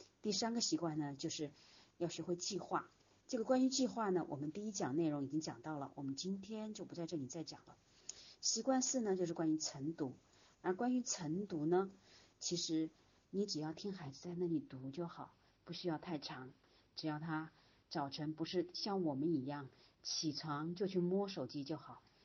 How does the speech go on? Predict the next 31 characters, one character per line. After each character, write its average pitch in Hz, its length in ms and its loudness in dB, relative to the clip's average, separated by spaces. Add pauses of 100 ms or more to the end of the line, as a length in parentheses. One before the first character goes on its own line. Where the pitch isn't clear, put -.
起 - 140 -10
床 175 200 2
他 175 120 2
第 180 120 4
一 180 60 6
件 180 140 8
事 175 120 2
去 185 120 -2
摸 190 300 2
书， 202 340 -6 (320)
哪 170 140 0
怕 190 120 -2
朗 151 280 0
读 151 100 0
五 151 160 -2
分 196 180 -2
钟、 233 240 -6
十 - 200 -8
分 160 180 0
钟， 185 180 -4 (240)
也 135 80 -10
是 - 140 -4
一 156 60 0
个 175 100 0
非 202 100 -6
常 202 140 -8
好 165 140 -8
的 131 80 -10
用 131 200 -4 (520)
方 170 180 0
式。 - 180 -8